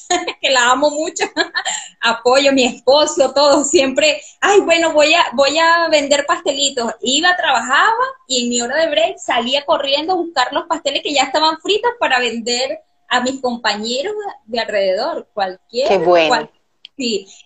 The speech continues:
Speaker 1: Y bueno, y así estuve, estuve varios, varios tie-, varios, eh, varias semanas haciendo lo mismo. Y bueno, y gracias a Dios siempre salía todo lo que, lo que vendía y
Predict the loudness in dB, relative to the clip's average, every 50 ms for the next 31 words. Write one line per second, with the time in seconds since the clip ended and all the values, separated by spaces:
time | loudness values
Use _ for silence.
0 | _ _ -2 0 0 2 2 2 2 0 -2 -4 -4 -2 -2 -2 -2 -2 -4 -4
1 | 0 0 0 0 0 -2 -2 -2 -2 -2 -2 -2 -2 -2 -4 -4 -6 -6 -8 -6
2 | -4 -4 -4 -4 -4 -8 -8 -8 -8 -8 -8 -8 -8 -8 -8 -6 -2 0 0 0
3 | 0 -2 -4 -6 -8 -12 -14 _ _ _ _ _ -10 -6 -4 -4 -2 -2 -4 -6
4 | -4 -2 -2 0 0 0 -2 0 0 0 0 0 0 0 2 2 2 0 0 -2
5 | -6 -12 _ -20 _ _ _ _ _ _ _ _ -20 -16 _ -8 -6 -6 -4 -4
6 | -4 -4 -4 -6 -6 -8 -10 -14 -20 _ _ _ _ _ _ _ _ _ _ _
7 | _ _ _ _ _ -4 -2 0 0 0 0 -2 -2 0 0 2 2 2 0 -2
8 | -2 -2 -2 0 0 -2 -2 -2 -4 -4 -6 -6 -8 -10 -12 -14 _ _ _ _
9 | _ _ -4 -4 -2 0 0 -2 -2 -2 -4 -4 -4 -2 -2 -2 -2 -2 -2 -2
10 | -2 -2 -2 0 0 0 0 0 0 0 -2 0 0 -2 -2 0 0 0 0 0
11 | 2 2 2 0 0 0 0 2 2 2 2 2 0 0 -2 -2 -4 -4 -2 -2
12 | -4 -4 -2 -2 -2 -2 -2 -2 -4 -6 -6 -4 -2 -2 0 0 0 -2 -2 -4
13 | -12 _ _ _ _ _ _ _ _ _ -6 -4 -2 -2 -2 -4 -6 -8 -8 -8
14 | -8 -8 -8 -10 -12